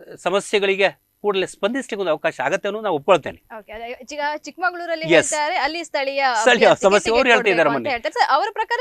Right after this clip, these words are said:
Speaker 2: ಸರಿ, ಅವ್ರು
Speaker 1: ಸರಿ ಹೇಳ್ತಾರೆ,
Speaker 2: ಹೇಳುವಂತದ್ದು.
Speaker 1: ಸರಿ ಹೇಳ್ತಾರೆ.
Speaker 2: So ಉಡುಪಿಯಲ್ಲಿ ಹೇಳ್ತಾರೆ, ಉಡು-, ಇಲ್ಲಿ ಸ್ಥಳೀಯ ಅಭ್ಯರ್ಥಿಗೆ
Speaker 1: ಅಭ್ಯರ್ಥಿಗೆ
Speaker 2: ಕೊಡ್ಬೇಕು ಅಂತ
Speaker 1: ಅಂತ.
Speaker 2: ಇಲ್-, ಇವ್ರು ಹೇಳೋದು ಕೂಡ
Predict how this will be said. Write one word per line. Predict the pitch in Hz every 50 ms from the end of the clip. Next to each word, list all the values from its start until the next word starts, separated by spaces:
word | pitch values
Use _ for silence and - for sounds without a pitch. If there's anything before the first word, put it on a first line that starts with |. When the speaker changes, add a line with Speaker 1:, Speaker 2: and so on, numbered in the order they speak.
| 494
Speaker 2:
ಸರಿ, | - 440 427 415
ಅವ್ರು | 359 294 269 285
Speaker 1:
ಸರಿ | 277 285
ಹೇಳ್ತಾರೆ, | 294 294 240 220
Speaker 2:
ಹೇಳುವಂತದ್ದು. | 226 214 - - 147 151
Speaker 1:
ಸರಿ | 165 151
ಹೇಳ್ತಾರೆ. | 147 120 - - 330
Speaker 2:
So | 320
ಉಡುಪಿಯಲ್ಲಿ | 339 359 427 392 427 440 427 392 381 403
ಹೇಳ್ತಾರೆ, | 381 381 320 381 370 392 427
ಉಡು-, | 403 381 381 381 359
ಇಲ್ಲಿ | 370 403 440 440 480 392 359
ಸ್ಥಳೀಯ | - 339 311 320 339
ಅಭ್ಯರ್ಥಿಗೆ | 330 311 277 233 285 277 262 - 269 277 349
Speaker 1:
ಅಭ್ಯರ್ಥಿಗೆ | 370 190 285 277 - -
Speaker 2:
ಕೊಡ್ಬೇಕು | 165 160 - - -
ಅಂತ | 269 427
Speaker 1:
ಅಂತ. |
Speaker 2:
ಇಲ್-, | - - - 359
ಇವ್ರು | 403 440 453 415
ಹೇಳೋದು | 403 381 370 359 302 339 302
ಕೂಡ | 302 302